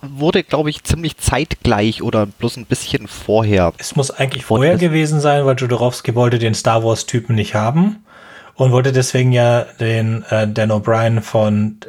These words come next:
Speaker 2: Darkstar, also Darkstar und Star Wars, aber könnte jetzt jemand mal, können wir jetzt mal googeln. Ähm,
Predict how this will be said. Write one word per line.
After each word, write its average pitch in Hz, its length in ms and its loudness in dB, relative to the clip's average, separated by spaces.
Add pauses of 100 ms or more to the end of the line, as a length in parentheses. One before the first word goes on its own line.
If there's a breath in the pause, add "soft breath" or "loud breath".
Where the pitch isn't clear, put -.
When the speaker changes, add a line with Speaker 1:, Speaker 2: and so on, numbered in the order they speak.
Speaker 2:
Darkstar, 104 460 -2
also 101 140 -4
Darkstar 120 460 -2
und 120 120 0
Star 117 240 0
Wars, 139 260 0
aber 110 160 -2
könnte 147 240 0
jetzt - 120 -4
jemand 120 300 2
mal, 110 120 -2
können 175 260 0
wir 143 80 2
jetzt - 100 -10
mal 104 100 -2
googeln. 117 440 -2 (640 loud breath)
Ähm, 110 400 0